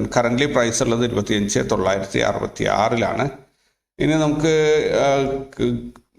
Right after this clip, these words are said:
ചാർട്ടുകൾ ഞാൻ already നോക്കിയതാണ്. ഇന്ന് സാധാരണ പറയുന്ന പോലെ ഒരു ചോദ്യമുണ്ട് ഇന്ന്. നൂ-, ആയിരം രൂപ സ്ട്രൈക്ക് വിലയുള്ള ഒരു കോൾ ഓപ്ഷൻ വാങ്ങിയ ഒരാൾക്ക് ഓഹരി വില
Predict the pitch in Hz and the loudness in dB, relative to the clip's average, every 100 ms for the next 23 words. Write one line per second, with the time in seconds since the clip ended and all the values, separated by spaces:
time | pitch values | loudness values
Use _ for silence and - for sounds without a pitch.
0 | 120 139 117 117 151 143 131 123 113 110 | -2 2 2 0 0 0 0 0 0 0
1 | 120 110 110 110 110 - 135 117 104 123 | 0 0 0 0 -2 0 2 2 2 0
2 | - 123 120 120 117 117 117 127 123 117 | 0 0 2 0 2 2 2 2 2 2
3 | 117 120 117 120 117 - - 50 - - | 2 2 2 2 0 -2 -4 -6 -4 0
4 | 135 139 156 131 110 117 151 - - _ | 2 2 2 2 2 0 -2 -6 -18 _
5 | - 147 120 123 151 165 156 156 - 135 | -2 0 2 2 2 2 2 2 2 0
6 | 131 151 143 143 139 131 139 147 127 131 | 2 2 2 2 4 4 4 4 4 4
7 | 135 131 139 127 120 123 120 117 117 123 | 2 0 0 2 4 2 2 2 2 2
8 | 110 131 131 131 123 117 120 135 104 | 0 0 0 2 2 2 2 2 -2